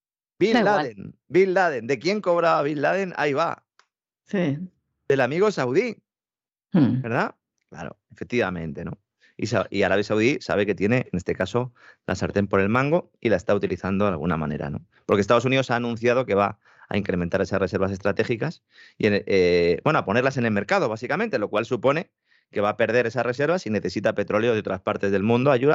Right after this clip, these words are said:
Speaker 1: ahora hay una guerra por el petróleo. Esa guerra por el petróleo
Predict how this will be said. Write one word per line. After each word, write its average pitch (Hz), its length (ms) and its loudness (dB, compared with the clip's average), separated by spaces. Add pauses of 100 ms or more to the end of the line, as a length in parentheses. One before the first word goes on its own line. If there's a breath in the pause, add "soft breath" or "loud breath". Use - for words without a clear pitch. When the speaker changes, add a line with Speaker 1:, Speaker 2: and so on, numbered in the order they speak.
Speaker 1:
ahora 135 240 4
hay 165 160 0
una 156 200 0
guerra 170 440 0 (300 soft breath)
por 117 140 2
el 117 120 0
petróleo. 160 480 2
Esa 151 280 0
guerra 156 280 0
por 139 140 -2
el 139 100 -6
petróleo 139 520 0